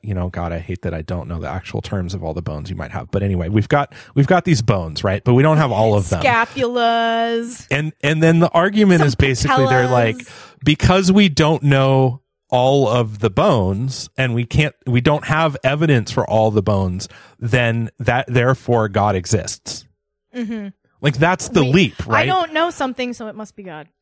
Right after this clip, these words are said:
Speaker 1: Right. It must be God. Like, we don't know,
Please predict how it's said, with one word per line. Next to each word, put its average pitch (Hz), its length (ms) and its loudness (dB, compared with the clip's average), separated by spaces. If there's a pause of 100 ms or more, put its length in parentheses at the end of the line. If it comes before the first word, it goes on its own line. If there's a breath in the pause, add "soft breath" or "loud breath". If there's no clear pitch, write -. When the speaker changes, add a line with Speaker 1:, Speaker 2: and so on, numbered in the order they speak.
(220)
Speaker 1:
Right. 139 320 2
It 120 140 -4
must 139 220 2
be 135 80 -2
God. 131 180 0
Like, 110 180 -2
we 131 80 2
don't 151 300 0
know, 151 400 2